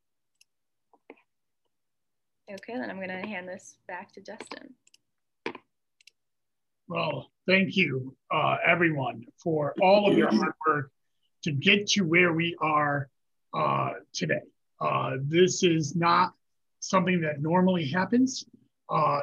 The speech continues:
Speaker 2: in, in where you have a body, uh, a legislative body that is willing to give up power and give it back to the citizens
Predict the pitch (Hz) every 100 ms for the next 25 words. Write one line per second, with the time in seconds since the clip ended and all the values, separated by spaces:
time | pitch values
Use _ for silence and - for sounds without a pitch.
0 | - 160 160 160 - 170 160 165 160 160
1 | 156 170 156 156 151 - 165 151 139 156
2 | 170 175 175 202 208 147 143 139 - 160
3 | 165 165 147 175 160 131 156 165 180 185
4 | - _ _ _ 156 151 143 139 165 165
5 | 143 135 131 175 170 185 - - 165 175
6 | 226 220 - _ - 143 151 160 143 156
7 | 165 - 160 139 - 170 165 190 196 208